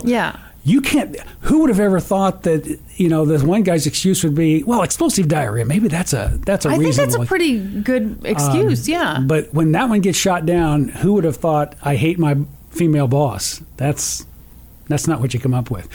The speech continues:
Speaker 2: So the bottom line is
Speaker 1: I'm s-, obsessed with hookers. I'm sorry.
Speaker 2: I, I, I sl-, here, here, I'm gonna give you one. I sleepwalk, and I thought I was in the bathroom. I fell asleep at work.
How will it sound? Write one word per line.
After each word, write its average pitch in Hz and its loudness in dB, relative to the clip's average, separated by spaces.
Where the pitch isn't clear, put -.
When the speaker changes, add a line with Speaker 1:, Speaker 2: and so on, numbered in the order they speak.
Speaker 2:
So 175 2
the 147 2
bottom 156 2
line 151 2
is 139 0
Speaker 1:
I'm 220 2
s-, 202 2
obsessed 254 0
with 262 -2
hookers. 214 -2
I'm 196 2
sorry. 202 0
Speaker 2:
I, 175 0
I, 170 -2
I 160 -2
sl-, - 0
here, 165 4
here, 156 2
I'm 147 2
gonna 160 4
give 160 2
you 143 4
one. 123 0
I 143 0
sleepwalk, 151 0
and 156 2
I 147 0
thought 160 2
I 151 2
was 143 0
in 143 4
the 143 2
bathroom. 120 -2
I 127 0
fell 180 0
asleep 196 0
at 185 -2
work. 151 0